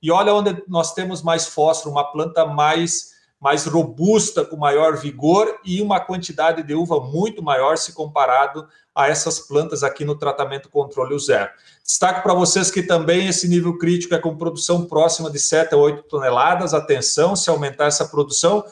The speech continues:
provavelmente o nível crítico vai ser muito maior do que trinta e sete miligramas, e aí a pesquisa precisa mostrar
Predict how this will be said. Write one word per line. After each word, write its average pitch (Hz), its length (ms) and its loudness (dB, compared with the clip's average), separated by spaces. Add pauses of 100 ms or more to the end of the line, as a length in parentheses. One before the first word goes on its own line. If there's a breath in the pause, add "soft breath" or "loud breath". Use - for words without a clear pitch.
(220 loud breath)
provavelmente 170 800 2
o 175 60 0
nível 165 300 -2
crítico 156 360 -6
vai 151 140 0
ser 156 420 -6
muito 143 480 -2
maior 135 440 4
do 143 60 -14
que - 120 -20
trinta 139 300 -8
e 135 40 -4
sete 131 300 -4
miligramas, 170 560 0
e 175 40 4
aí 160 200 4
a 170 60 2
pesquisa 160 760 0
precisa 160 540 -4
mostrar 156 760 -2